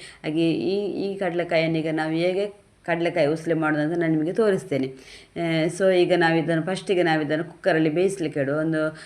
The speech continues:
ನಾಲ್ಕೈದು ವಿಸಿಲ್ ಹಾಕುವ, ಯಾಕಂದರೆ ಇದು ಕಡಲೆಕಾಯಿ ತುಂಬ ಸಾಫ್ಟ್ ಆಗಬೇಕು. ನಮಗೆ ಕೈಯಲ್ಲಿ ಜಜ್ಜುವಾಗ ಅದು ಹಿಚಕಿದಾಗಿ ಹಾಗೆ ಆಗಬೇಕು. ಅದಕ್ಕೋಸ್ಕರ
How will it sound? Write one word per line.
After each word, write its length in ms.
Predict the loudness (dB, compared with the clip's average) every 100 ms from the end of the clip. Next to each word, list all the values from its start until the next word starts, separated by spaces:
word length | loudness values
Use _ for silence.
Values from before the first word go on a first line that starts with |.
| -8 0
ನಾಲ್ಕೈದು 540 | 2 4 4 6 6
ವಿಸಿಲ್ 260 | 2 2 2
ಹಾಕುವ, 340 | 2 2 0
ಯಾಕಂದರೆ 840 | 2 2 0 0 2 2 0 -14 -8
ಇದು 180 | -4 0
ಕಡಲೆಕಾಯಿ 640 | 0 2 0 2 2 2 -2 -18 _ _ _ _ _ -6
ತುಂಬ 240 | -2 0
ಸಾಫ್ಟ್ 400 | 2 4 4 4
ಆಗಬೇಕು. 340 | 2 2 -2
ನಮಗೆ 220 | 0 0 0
ಕೈಯಲ್ಲಿ 460 | 0 2 4 4
ಜಜ್ಜುವಾಗ 640 | 4 2 2 2 4 4
ಅದು 220 | 2 2 -2
ಹಿಚಕಿದಾಗಿ 920 | -4 -8 -4 -2 0 4 6 6 4
ಹಾಗೆ 240 | 2 2
ಆಗಬೇಕು. 320 | 0 0 -4 -2
ಅದಕ್ಕೋಸ್ಕರ 580 | -2 -2 -2 -2 -4